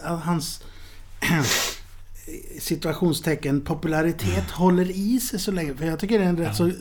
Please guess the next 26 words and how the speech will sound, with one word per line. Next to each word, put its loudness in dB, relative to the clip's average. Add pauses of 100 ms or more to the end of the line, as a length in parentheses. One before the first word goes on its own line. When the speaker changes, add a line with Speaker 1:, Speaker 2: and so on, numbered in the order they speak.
(120)
Speaker 1:
tråkig -2
figur. -4 (340)
Alltså 0
det 4
är 6
Speaker 2:
Ja, 6
Speaker 1:
någon 6
slags 2
Speaker 2:
ja. -8
Speaker 1:
Frankenstein 4
utan 4
muttrar -2
i 2
huvudet -4
liksom. -12 (400)
Men, 6
<laughs> 2
Speaker 2:
Ja. 10 (420)
Speaker 1:
men 8
Speaker 2:
<laughs> 10
Ja. 6
Speaker 1:
han 6
har 6
ju 6
hållit, 2
han, 2